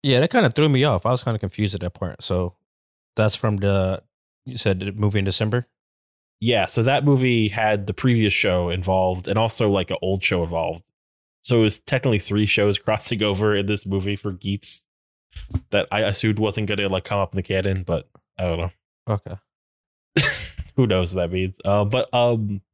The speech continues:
Speaker 2: in Build that happened too, or, like, that random episode, like, where they were like, "Oh, and this is just like that doctor's powers." If you
Speaker 1: <laughs>
Speaker 2: remember, like,
Speaker 1: Yeah.
Speaker 2: when the Hell Bros showed up.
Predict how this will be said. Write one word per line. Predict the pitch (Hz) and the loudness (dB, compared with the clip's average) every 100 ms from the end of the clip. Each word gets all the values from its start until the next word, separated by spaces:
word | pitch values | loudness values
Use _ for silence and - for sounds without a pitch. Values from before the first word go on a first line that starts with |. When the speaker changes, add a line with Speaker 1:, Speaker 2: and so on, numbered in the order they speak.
| _ _ _ | _ _ _
Speaker 2:
in | 156 180 151 | 4 6 6
Build | 127 151 143 | 4 4 2
that | 104 | 0
happened | 95 104 - 98 92 | 0 -2 0 0 0
too, | - 113 | 2 4
or, | 101 95 | 4 4
like, | 95 95 - - _ _ _ _ _ _ _ | 2 0 -4 -14 _ _ _ _ _ _ _
that | 113 98 | -2 0
random | 101 110 110 104 | 2 2 2 2
episode, | 98 104 - 107 104 101 98 | 2 0 0 2 4 2 0
like, | 98 92 | -2 0
where | 98 | -2
they | 98 | 0
were | 98 | 0
like, | 95 90 - _ _ - _ | 0 -2 -6 _ _ -20 _
"Oh, | 127 151 127 | 2 4 4
and | 110 | 4
this | 123 135 | 4 2
is | 113 | 2
just | 107 104 | 0 0
like | 107 98 | -2 -2
that | - 110 104 | -2 -2 0
doctor's | 113 135 - 98 85 - - | 0 0 0 0 0 -4 -8
powers." | - 95 87 71 80 95 | 0 2 2 -2 -4 -2
If | 98 | 2
you | |
Speaker 1:
<laughs> | 139 | 4
Speaker 2:
remember, | 127 101 98 | 4 4 4
like, | 92 | 2
Speaker 1:
Yeah. | 92 | 2
Speaker 2:
when | 107 98 | 0 0
the | 98 95 | -2 -2
Hell | 110 101 | 0 0
Bros | 92 104 104 | 2 2 2
showed | - 104 | 0 2
up. | 104 104 | 0 -2